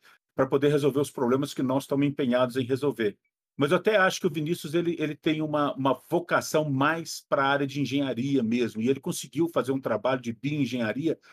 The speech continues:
muito bom, muito bom. Eu até acho invejável as coisas que ele conseguiu, até mesmo na criação de dispositivos, né,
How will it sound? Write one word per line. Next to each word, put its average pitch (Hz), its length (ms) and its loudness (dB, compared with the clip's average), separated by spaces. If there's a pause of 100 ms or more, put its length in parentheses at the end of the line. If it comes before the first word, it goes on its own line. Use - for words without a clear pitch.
(140)
muito 151 540 4
bom, 107 240 -2 (100)
muito 143 320 -2
bom. 101 300 -2
Eu 110 140 -4
até 139 240 0
acho 139 420 -2 (380)
invejável 127 840 2
as 110 180 0
coisas 123 260 0
que 135 60 0
ele 117 80 -4
conseguiu, 127 340 -4
até 160 200 -2
mesmo 156 360 -8
na 131 140 -2
criação 135 560 -2
de 120 140 -6
dispositivos, 120 1160 -4
né, 117 100 -10